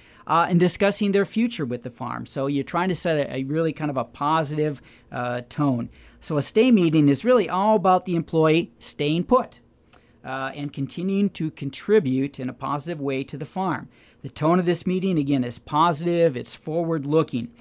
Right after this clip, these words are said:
Uh, this meeting should discuss the employee interest, uh, and particularly as they relate to what job responsibilities maybe they want to increase or maybe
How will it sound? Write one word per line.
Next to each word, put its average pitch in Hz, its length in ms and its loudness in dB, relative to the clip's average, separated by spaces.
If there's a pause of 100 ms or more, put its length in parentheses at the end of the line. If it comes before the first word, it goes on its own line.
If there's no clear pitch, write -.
(340)
Uh, 123 160 -4
this 196 240 2
meeting 196 260 4
should 175 300 -2
discuss 165 420 -2
the 175 140 -6
employee 175 400 -2
interest, 160 760 -2
uh, 85 140 -12 (380)
and 131 280 -4
particularly 180 440 -2
as 151 120 -2
they 151 80 -2
relate 151 340 -2
to - 80 -6
what 151 220 -2
job 151 320 0
responsibilities 156 920 -2
maybe 156 280 0
they 147 180 4
want 143 260 0
to 135 160 -6
increase 208 560 2
or 131 120 -6
maybe 131 360 -2